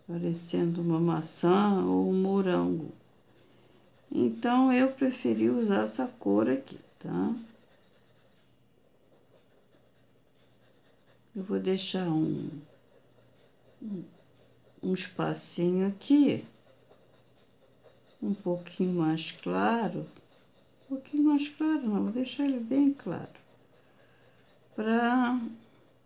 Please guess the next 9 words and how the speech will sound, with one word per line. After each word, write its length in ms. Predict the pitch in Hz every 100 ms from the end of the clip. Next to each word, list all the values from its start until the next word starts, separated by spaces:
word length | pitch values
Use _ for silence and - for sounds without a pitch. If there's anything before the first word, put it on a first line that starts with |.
| _ _ _ _ _ _
simular 760 | - - 262 247 220 208 202 208
aqui 460 | 226 - 220 220
um 280 | 240 247 262
brilho, 560 | 226 202 190 160 160 - - - -
tá? 400 | 170 170 190 233 226 - _ - _ - _ _ _ _ _ _ - _ _ _ _ - _ _ _
Vou 120 | 302 302
espacinho 720 | - - 277 269 - 269 277
pouco 480 | 277 - - - 160
aqui. 260 | - -